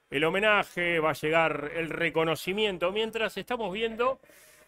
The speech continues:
que a la vera del campo de juego es Ibáñez, me parece.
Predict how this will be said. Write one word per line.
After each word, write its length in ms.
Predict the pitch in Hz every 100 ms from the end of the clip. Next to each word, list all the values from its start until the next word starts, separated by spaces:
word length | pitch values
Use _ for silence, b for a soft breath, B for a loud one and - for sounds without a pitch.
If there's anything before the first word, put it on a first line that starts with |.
| b b b _ _
que 920 | 143 139 135 131 131 127 127 120 110 - _ _ _ _ _
a 140 | 147
la 200 | 156 156
vera 320 | 190 240 190 151
del 220 | 139 135
campo 340 | 185 175 175
de 120 | 175
juego 420 | 165 214 233 208 - _ _ _ _ _ _ _
es 320 | 160 - - -
Ibáñez, 380 | 156 196 160
me 120 | 120 117
parece. 440 | 151 180 131 104